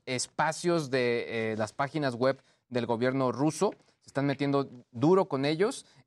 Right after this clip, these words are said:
Eh, básicamente anunciaron que ya eliminaron el sitio web del canal de televisión y sitio web de, de, eh, R T, Russia Today, y el cual, eh, bueno, es, es respaldado por el Kremlin. Eh, Ru-, Russia Today dijo que además también los sitios del gobierno ruso, el Kremlin, Duma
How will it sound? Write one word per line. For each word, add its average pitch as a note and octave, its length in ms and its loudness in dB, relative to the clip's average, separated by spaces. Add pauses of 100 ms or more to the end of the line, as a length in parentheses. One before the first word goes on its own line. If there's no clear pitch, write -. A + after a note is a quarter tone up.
Eh, C#3+ 380 2
básicamente D#3 460 0
anunciaron D3+ 340 0
que D3 100 -2
ya C#3 80 2
eliminaron D3 400 0
el B2+ 100 -2
sitio D#3+ 260 -2
web C#3+ 160 2
del C#3+ 160 -2
canal B2+ 180 0
de C#3+ 60 2
televisión B2 360 -2
y C3 40 -4
sitio C3+ 240 -2
web B2 200 2
de, A#2+ 200 -2
de, G#2+ 580 -4
eh, A2+ 240 -4
R B2+ 200 0
T, F#3 260 -2
Russia B2 260 -4
Today, D3+ 380 -2 (360)
y F3 380 4
el C#3 180 0
cual, D3+ 380 2
eh, B2 460 -2
bueno, A2+ 160 -2
es, - 160 -10
es B2+ 100 0
respaldado B2+ 340 0
por B2+ 120 0
el B2 80 -2
Kremlin. F#3 400 0 (260)
Eh, D3 160 2
Ru-, D3 240 0
Russia C#3+ 340 0
Today D3 260 0
dijo D#3+ 260 -2
que D#3+ 80 -2
además C#3 420 0
también D#3+ 300 0
los D3+ 100 0
sitios D#3 340 -2
del C3 120 0
gobierno C3 400 0
ruso, D#3+ 340 0
el A#2 160 -2
Kremlin, D3+ 480 -2
Duma D#3 460 0